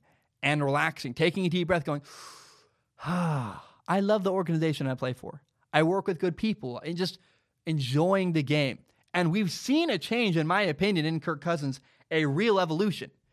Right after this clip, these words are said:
You know, two weeks ago, we saw progress. Against the Dallas Cowboys, he was awesome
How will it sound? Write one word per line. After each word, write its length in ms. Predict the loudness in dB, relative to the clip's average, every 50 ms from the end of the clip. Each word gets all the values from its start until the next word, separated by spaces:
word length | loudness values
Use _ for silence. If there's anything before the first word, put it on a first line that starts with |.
| _ _ _ _ _ -6
You 80 | -4 -2
know, 40 |
two 200 | 0 2 4 4
weeks 240 | 4 2 2 0 -2
ago, 180 | -2 0 2 2
we 120 | 2 0
saw 200 | 0 -2 -4 -4
progress. 600 | -4 -4 -4 -2 -2 -2 -4 -6 -10 -10 -12 -10
Against 260 | -6 -4 -4 -2 0
the 60 | 0 2
Dallas 300 | 2 2 2 2 0 0
Cowboys, 480 | 2 2 2 2 2 0 0 -2 -2
he 120 | -2 0 0
was 120 | 0 0 0
awesome 480 | 0 0 0 0 -2 -4 -6 -6 -8